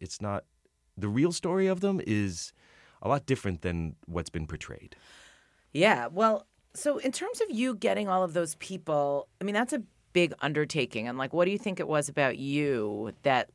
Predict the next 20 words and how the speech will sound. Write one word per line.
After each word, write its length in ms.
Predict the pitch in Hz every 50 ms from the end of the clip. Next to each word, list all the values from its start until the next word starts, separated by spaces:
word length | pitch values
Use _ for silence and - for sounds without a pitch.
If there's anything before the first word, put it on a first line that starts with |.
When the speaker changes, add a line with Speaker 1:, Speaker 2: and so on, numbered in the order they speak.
| _ _ -
Speaker 2:
allowed 340 | 143 147 147 131 131 139 131
you 140 | 120 135 139
to 80 | 127
kind 180 | - 123 127 120
of 60 | 107
break 260 | 107 120 123 123 117 -
through? 320 | - - 135 131 117 113
Because 380 | 101 117 120 - 139 123 113 104
those 200 | 120 147 147 151
are 120 | 170 156 -
insular 400 | - - 139 - 135 123 135 139
communities. 760 | 131 - - 147 135 127 127 123 113 117 117 117 135 151 156 147
They 100 | 127 120
don't 180 | 131 123 -
want 360 | - 123 123 123 123 - -
cameras 400 | - - 123 110 107 113 120 110
there. 260 | 113 117 113 110 113 127
They 80 | 139
don't 200 | 127 123 110 107 113
want 340 | 123 120 120 120 120 -